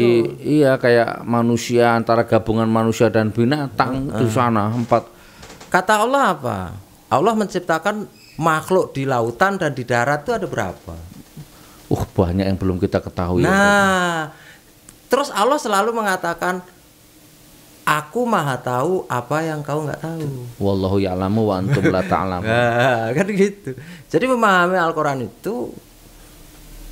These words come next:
Speaker 1: ya, setelah saya mendatangi ahlinya, ahli tafsir maksudnya, maka saya juga harus berpikir menggunakan otak, karena Al-Quran harus dilogikakan.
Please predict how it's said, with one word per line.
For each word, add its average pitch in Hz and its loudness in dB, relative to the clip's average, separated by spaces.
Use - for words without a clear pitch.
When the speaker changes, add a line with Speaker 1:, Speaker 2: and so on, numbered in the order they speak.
Speaker 1:
ya, 92 -4
setelah 196 2
saya 165 2
mendatangi 127 0
ahlinya, 139 2
ahli 127 -2
tafsir 143 0
maksudnya, 123 -8
maka 123 -2
saya 311 0
juga 285 0
harus 208 -4
berpikir 233 -6
menggunakan 160 -2
otak, 151 -6
karena 156 0
Al-Quran 208 0
harus 185 -2
dilogikakan. 156 -6